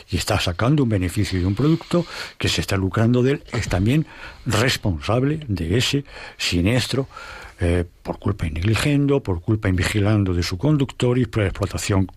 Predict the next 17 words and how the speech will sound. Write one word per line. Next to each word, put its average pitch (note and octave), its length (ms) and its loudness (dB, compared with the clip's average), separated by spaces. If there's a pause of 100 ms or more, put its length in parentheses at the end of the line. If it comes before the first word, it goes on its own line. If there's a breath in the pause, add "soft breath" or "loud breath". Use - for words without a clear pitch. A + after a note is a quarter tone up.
mercantil, F2+ 760 0
comercial, F#2+ 600 -2 (480 loud breath)
por F3 140 0
supuestísimo C#3+ 840 -2
que - 160 -4
es. - 180 -4 (560 loud breath)
Y B2 60 2
en B2 60 4
definitiva C#3 560 2
también D#3+ 320 2
el D#3 80 2
seguro A#2+ 440 2
de C#3 80 2
ocupantes, C#3+ 640 0
como F#2+ 240 -2
decía F#2 380 0
Fernando, D#3+ 580 2